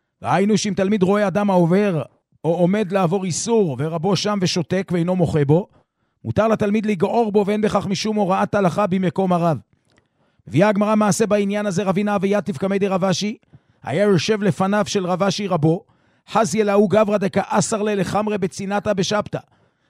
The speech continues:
ראה אדם שהיה קושר את חמורו בדקל בשבת. רמי בי קלא, גער רבינה באותו אדם. לפי שאמרו חכמים שאין להשתמש באילן בשבת, וקשירת החמור בדקל זה שימוש באילן,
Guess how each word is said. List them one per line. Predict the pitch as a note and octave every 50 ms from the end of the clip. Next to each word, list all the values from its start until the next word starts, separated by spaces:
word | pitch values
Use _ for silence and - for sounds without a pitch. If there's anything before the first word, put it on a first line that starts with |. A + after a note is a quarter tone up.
| _ _
ראה | F2+ A#2 C#3+ D#3+ G#3 A3+ A3+ G3+
אדם | G3 D#3 C#3 A3 A3 G#3
שהיה | - - G#3 G#3
קושר | G3+ _ _ - F#3+ - - - - A3+ A#3 A3 G3+
את | F#3+ -
חמורו | D3 F#3 F#3+ F#3+ F#3+ F#3 G3+ A3+ G#3
בדקל | D#3+ F#3+ D3 C3 A3 A3 - - A3+ A3
בשבת. | G3+ G#3 G3 - - G#3 F#3 A3 A3 F#3 - _ - _ _ _ _ _ _ _ _ _ _ _ -
רמי | F2+ A#2+ E3+ G#3+ A3+ A3+
בי | G3+ A3+ A3 G#3
קלא, | - - A3+ A#3 A#3+ A3 G3+ D#3+
גער | A2+ G2 G#2+ - A#3 - G#3 A3 A#3 A3+ G#3+ G3+ -
רבינה | E3+ E3 F#3+ F3+ E3 A#3 A3+ A3+
באותו | G#3 F#3+ G3+ G3 F3+ _ A3+ G#3+ G#3
אדם. | G3 F#3 A3+ A3 F#3+ - _ _ _ _ _ _ _ _ _ _ -
לפי | A#2 - F3
שאמרו | D#3 - D3+ C3+ F#3 G#3 A3+ G3+ G#3
חכמים | F3 D3+ F#3+ F#3 F#3+ G#3 G#3
שאין | - - F#3 F#3+ G#3+
להשתמש | A3+ G3 - F#3+ F#3+ G3 F#3+ D3
באילן | D3 G3+ G3+ G3 F#3 F#3+ G3+ G#3+
בשבת, | G3+ F3+ - G#3+ G3+ A#3 B3 A3+ F3
וקשירת | F3 - - - F#3 F3 F#3+ G3 G3
החמור | F#3 C3+ F#3 F#3+ G3+ F#3
בדקל | F3+ F#3+ D#3 E3 D#3 - E3+ E3
זה | D#3 D#3 D#3+
שימוש | - - F3+ E3 F3+ D#3+ B2+
באילן, | D#3+ F#3+ G3 G#3 A3 A#3+ B3+ A#3+